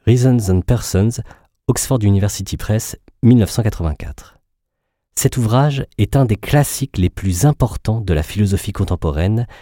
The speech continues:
et n'est malheureusement pas traduit en français, mais je ne pouvais pas conclure ce chapitre sans le recommander, car une large part en est consacrée aux problèmes relatifs à l'identité personnelle et à la discussion des différentes théories,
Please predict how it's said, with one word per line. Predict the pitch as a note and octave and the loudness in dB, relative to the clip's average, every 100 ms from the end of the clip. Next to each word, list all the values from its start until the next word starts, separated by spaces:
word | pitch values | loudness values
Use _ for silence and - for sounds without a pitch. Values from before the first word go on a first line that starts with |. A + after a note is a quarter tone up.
| - _ _ | -20 _ _
et | C3+ | 6
n'est | C3+ | 8
malheureusement | C3+ C#3+ C3+ A#2+ G2+ G#2 G#2 | 8 6 4 2 2 0 0
pas | - D3 | 0 0
traduit | - C3 A2+ A2 | 0 -2 0 0
en | F#2 | 0
français, | - G2 E2 - F#2+ - _ _ _ _ | 0 -4 -4 -4 -6 -6 _ _ _ _
mais | G#2 | 2
je | A#2+ | 2
ne | B2 | 2
pouvais | B2+ C3 | 2 2
pas | E3+ | 2
conclure | - A#2+ - B2 | 0 0 0 -2
ce | - | -2
chapitre | - B2+ - G#2 - - | -2 -2 -2 -6 -6 -8
sans | - G#2 | -2 2
le | F#2 | 2
recommander, | F2 - G#2 D#2+ F2+ G#2+ - - | 2 2 2 2 -2 -4 -10 -10
car | - G2 | -2 2
une | G#2 F#2 | 4 4
large | B2+ C3+ G2+ | 4 4 0
part | F2+ G#2+ G#2+ | 0 0 2
en | F2 | 0
est | F2+ | 0
consacrée | - A#2+ F#2 E2 - A2+ | -2 -4 -2 -4 -4 -2
aux | A#2+ | -2
problèmes | - - F#2+ A#2 G#2 | -2 -2 0 2 2
relatifs | A#2+ A2+ - - A2 - | 2 2 0 -6 -6 -4
à | |
l'identité | F2+ A2 G#2 - G2 | -2 -2 -4 -4 -4
personnelle | - G#2 - D2 E2+ G#2 - | -2 -2 -2 -2 0 -2 -4
et | - E2 | -2 -2
à | |
la | D#2 D#2 | -2 -4
discussion | G#2 - F#2 - A2+ A2+ | -6 -6 -8 -4 -4 -4
des | E2 D#2 | -2 -4
différentes | D2+ C3 - F2 F#2+ G2+ | -2 -4 -2 -2 0 -2
théories, | - G#2+ D2 C2+ | -2 0 0 -2